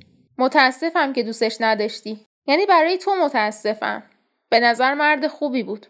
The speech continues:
مادر: همانطور که جسی به طرف یخچال می‌رود. حالا سیبت رو می‌خوری؟ جسی: وقتی کارای اینجا تموم شد مامان. مادر:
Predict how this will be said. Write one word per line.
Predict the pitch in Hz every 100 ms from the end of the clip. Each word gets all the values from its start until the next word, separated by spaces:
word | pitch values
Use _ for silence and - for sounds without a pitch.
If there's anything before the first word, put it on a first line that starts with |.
| -
مادر: | 262 262 277 247 - _ _
همانطور | 294 311 349 339 339
که | 330 285
جسی | 240 240 254
به | 240
طرف | 247 226 240
یخچال | 233 226 226 - 233
می‌رود. | 226 220 214 220 226 - _ _
حالا | - 269 339
سیبت | 370 370 370 370
رو |
می‌خوری؟ | 381 381 285 247 254 262 269 _ _ _ -
جسی: | 262 262 277 262 247 _ _ 294
وقتی | 370 - 403
کارای | 277 240 240
اینجا | 226 233 233
تموم | 247 233 226 233
شد | 262 240
مامان. | 240 220 208 - _ _ _
مادر: | 247 240 262 247